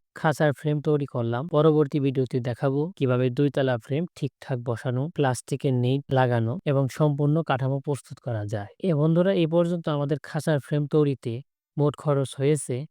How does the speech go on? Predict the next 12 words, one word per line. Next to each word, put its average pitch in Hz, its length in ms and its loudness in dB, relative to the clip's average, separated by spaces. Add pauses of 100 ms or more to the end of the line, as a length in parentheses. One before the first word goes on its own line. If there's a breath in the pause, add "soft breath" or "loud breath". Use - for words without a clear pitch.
(320)
পনেরোশত 151 540 2 (360)
পঞ্চাশ 127 440 -2
টাকা। - 260 -14 (100)
কাঠ, 156 240 4 (260)
পায়া 147 280 4 (140)
এবং 139 220 -2 (160)
অন্যান্য 160 380 0
উপকরণ 156 560 -2
খরচ 139 400 -2
মিলিয়ে 131 340 0 (100)
এই 143 160 -2
বাজেট 127 380 -4